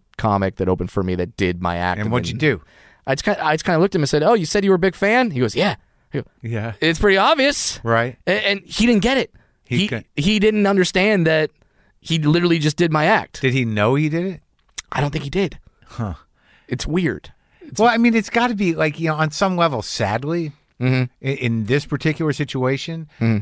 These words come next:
Speaker 2: it probably gotta be pretty empowering for that guy. Like, in the sense that, like, you know, I don't know if he's, no, in a weir-, in a weird way.
Speaker 1: Mm-hmm.
Speaker 2: Like, I don't know if he's gonna make a big success with your act, but I mean, to be able to,
Speaker 1: <laughs>
Speaker 2: to do, to have the feelings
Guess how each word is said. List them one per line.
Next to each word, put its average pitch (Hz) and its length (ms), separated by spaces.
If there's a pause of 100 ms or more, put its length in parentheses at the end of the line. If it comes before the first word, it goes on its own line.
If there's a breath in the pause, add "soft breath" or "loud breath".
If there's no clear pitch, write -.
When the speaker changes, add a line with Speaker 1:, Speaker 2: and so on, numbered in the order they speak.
Speaker 2:
it 147 180
probably 208 240
gotta 131 220
be 110 80
pretty 131 260
empowering 104 540
for 95 100
that 80 200
guy. 78 240 (280 loud breath)
Like, 127 200
in 139 120
the 135 80
sense 143 300
that, 131 100
like, 120 300
you 131 100
know, 123 80
I 135 100
don't 147 120
know 139 80
if 123 100
he's, 113 380
no, 220 240
in 170 60
a 175 40
weir-, 196 220
in 185 180
a 165 40
weird 170 360
way. 120 480 (140)
Speaker 1:
Mm-hmm. 107 220 (100)
Speaker 2:
Like, 131 140
I 160 40
don't 170 100
know 156 100
if 139 40
he's 123 120
gonna 131 120
make 123 300
a - 20
big 107 220
success 123 520
with 101 200
your 113 240
act, 101 420 (220 loud breath)
but 139 80
I 139 60
mean, 139 180
to 127 80
be 135 180
able 156 300
to, 123 240
Speaker 1:
<laughs> - 0
Speaker 2:
to 123 180
do, 147 320
to 143 220
have 147 160
the 139 100
feelings 156 800